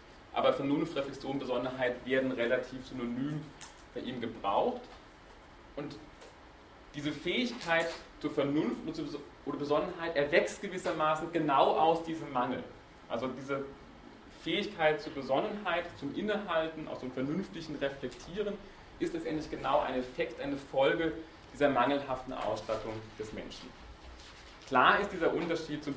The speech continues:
Tier ist kein quantitativer, sondern ein qualitativer. Also er will natürlich an dieser fixen Trennung zwischen Tier und Mensch festhalten. Eben, also Ergebnisse aus der Verhaltensforschung oder eben aus der Sprachtierforschung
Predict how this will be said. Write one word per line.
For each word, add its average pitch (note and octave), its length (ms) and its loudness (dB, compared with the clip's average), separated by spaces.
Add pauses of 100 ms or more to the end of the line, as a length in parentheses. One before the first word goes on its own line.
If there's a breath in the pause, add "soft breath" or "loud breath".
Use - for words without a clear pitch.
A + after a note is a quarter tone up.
(120)
Tier C#3+ 200 4
ist - 180 -4
kein A#2+ 320 -2
quantitativer, - 840 -2
sondern C3+ 220 -6
ein A2 140 -8
qualitativer. G#3 720 -4
Also - 160 -6
er - 80 -6
will C#3 100 0
natürlich C#3 340 -4
an A#2+ 80 -6
dieser A#2 180 0
fixen C#3+ 540 -6
Trennung C3+ 420 -2
zwischen A#2+ 320 -12
Tier C#3+ 300 2
und A2+ 180 -4
Mensch A2 220 -2
festhalten. A#2 720 0 (640 loud breath)
Eben, A#2 240 4
also G#2+ 180 2 (160)
Ergebnisse C3 640 0
aus - 180 0
der - 80 -2
Verhaltensforschung A#2+ 920 0
oder G#2+ 200 -4
eben A2 180 -8
aus G2+ 140 -6
der G2+ 200 4 (160)
Sprachtierforschung A2+ 1120 -2